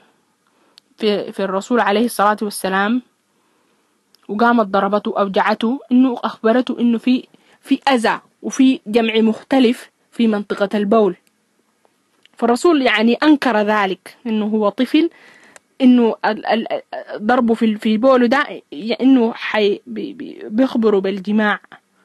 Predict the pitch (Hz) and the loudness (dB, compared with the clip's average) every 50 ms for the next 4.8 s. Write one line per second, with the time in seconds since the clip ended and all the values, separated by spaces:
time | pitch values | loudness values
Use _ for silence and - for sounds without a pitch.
0 | _ _ _ _ _ _ _ _ - 202 220 233 226 214 208 196 196 190 190 190 | _ _ _ _ _ _ _ _ -4 -2 -2 -2 0 0 -2 -2 -2 -2 -4 -6
1 | 190 180 190 196 208 240 240 226 - _ _ - - _ _ _ _ _ _ _ | -6 -4 -2 0 2 2 0 0 -4 _ _ -20 -20 _ _ _ _ _ _ _
2 | _ _ _ _ _ _ _ _ _ _ _ _ _ _ _ _ _ _ _ _ | _ _ _ _ _ _ _ _ _ _ _ _ _ _ _ _ _ _ _ _
3 | _ _ - 214 190 208 220 214 208 190 - 277 277 269 247 220 214 - - 226 | _ _ -6 -4 -2 0 0 -2 -2 -4 -4 -2 0 0 0 -2 -4 -4 -4 -4
4 | 226 220 196 196 190 190 196 196 196 226 226 226 226 - - - | -4 -4 -4 -4 -4 -6 -6 -4 -2 -2 0 -2 -2 -4 -8 -16